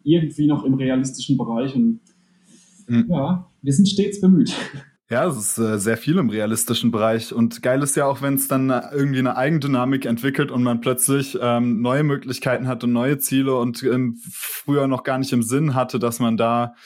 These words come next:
Speaker 2: äh, mal irgendwie hinkommt. Also ich hatte mit meiner ersten Band die Erfahrung, dass, äh, wir haben uns gegründet und, ähm,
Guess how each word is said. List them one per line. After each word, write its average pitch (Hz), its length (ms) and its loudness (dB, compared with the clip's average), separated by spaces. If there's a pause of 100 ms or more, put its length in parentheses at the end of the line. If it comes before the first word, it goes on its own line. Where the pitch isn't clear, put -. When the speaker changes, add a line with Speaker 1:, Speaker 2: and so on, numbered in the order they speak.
(420)
Speaker 2:
äh, 117 200 0
mal 117 240 2
irgendwie 123 400 -2
hinkommt. 117 680 0
Also 113 240 -2
ich 113 100 -4
hatte 131 160 -2
mit 131 200 0
meiner 127 240 -2
ersten 135 360 0
Band 147 300 0
die 151 40 2
Erfahrung, 143 540 0
dass, 131 380 -2
äh, 123 300 0 (140)
wir 131 140 0
haben 139 100 2
uns 135 160 -4
gegründet 180 600 0
und, 135 400 0
ähm, 123 320 0